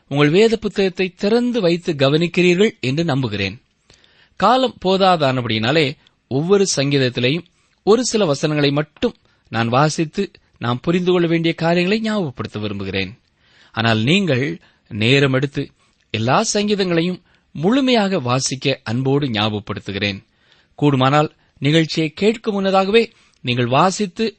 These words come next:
ஆயத்தமாயிருப்பீர்கள் என்றால் நீங்கள் புரிந்து கொள்வதற்கு அது எளிதானதாயிருக்கும். இந்த சங்கீதங்கள் கர்த்தருடைய வார்த்தை என்பது மட்டுமல்ல, இது எப்படி அமைக்கப்பட்டிருக்கிறது என்பதும் முக்கியமானது.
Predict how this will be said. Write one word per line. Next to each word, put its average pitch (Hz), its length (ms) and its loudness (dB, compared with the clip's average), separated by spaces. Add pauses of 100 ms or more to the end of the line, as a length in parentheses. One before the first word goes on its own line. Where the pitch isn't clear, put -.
(140)
ஆயத்தமாயிருப்பீர்கள் 180 920 0
என்றால் 135 360 0 (380)
நீங்கள் 127 260 -2
புரிந்து 226 400 0
கொள்வதற்கு 135 640 0 (300)
அது 110 220 0
எளிதானதாயிருக்கும். 110 1120 -2 (580)
இந்த 220 160 2
சங்கீதங்கள் 196 760 0
கர்த்தருடைய 190 380 -2
வார்த்தை 185 380 0
என்பது 135 240 0
மட்டுமல்ல, 120 500 -2 (540)
இது 131 260 0
எப்படி 220 500 -2
அமைக்கப்பட்டிருக்கிறது 202 920 0
என்பதும் 147 340 0
முக்கியமானது. 110 760 -6